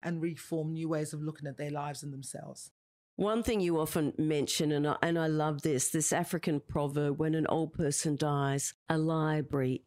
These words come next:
Speaker 2: dies with them."
Speaker 1: I know, isn't that beautiful? Yeah, and that for me, I mean, there's a segment in Silver Sirens called "The Elders Are Treasures,"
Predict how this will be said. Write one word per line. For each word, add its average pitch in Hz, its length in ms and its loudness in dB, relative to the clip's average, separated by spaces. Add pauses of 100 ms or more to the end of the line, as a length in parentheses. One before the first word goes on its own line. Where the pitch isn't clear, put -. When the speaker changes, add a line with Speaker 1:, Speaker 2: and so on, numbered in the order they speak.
Speaker 2:
dies 131 560 2
with 139 260 -2
them." 120 320 0 (140)
Speaker 1:
I 175 100 -2
know, 151 200 -4
isn't 151 180 -4
that 156 180 -4
beautiful? 170 720 -6 (320)
Yeah, 160 520 0
and 180 140 2
that 214 180 2
for 208 100 -2
me, 180 340 0
I 165 40 0
mean, 180 120 0
there's 190 160 0
a 190 60 -4
segment 226 500 0
in 190 160 0
Silver 180 240 0
Sirens 170 420 0
called 175 240 -4
"The - 140 -2
Elders 170 380 -2
Are 160 60 -6
Treasures," 165 600 -4